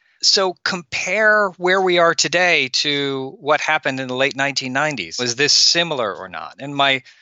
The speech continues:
first thought was, "Well, of course it can't be, because nothing will ever be as bad as the late nineteen nineties were, and so nothing could ever really be that extreme."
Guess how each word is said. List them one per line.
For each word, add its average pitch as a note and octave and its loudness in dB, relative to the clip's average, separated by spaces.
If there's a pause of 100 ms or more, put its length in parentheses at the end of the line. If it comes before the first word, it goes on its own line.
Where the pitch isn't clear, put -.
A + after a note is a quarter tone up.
(120)
first - 2
thought C3 0
was, A#2+ -2
"Well, A#2 2
of F#2+ -14
course - -6
it - -6
can't E2 -6
be, D#2 -12
because A2 -6 (240)
nothing C#3+ -2
will C3 -2
ever C3 -2
be A#2+ -8
as A2 -6
bad A#2 0
as A2+ -6
the A#2 -10
late A2+ -6
nineteen G#2+ -4
nineties D3+ 0
were, C3 2 (400)
and C3 -2
so C3+ 2
nothing B2 -2
could A#2+ -6
ever A#2 -4
really A2+ -8
be A2 -4
that G2+ -2
extreme." G2 -6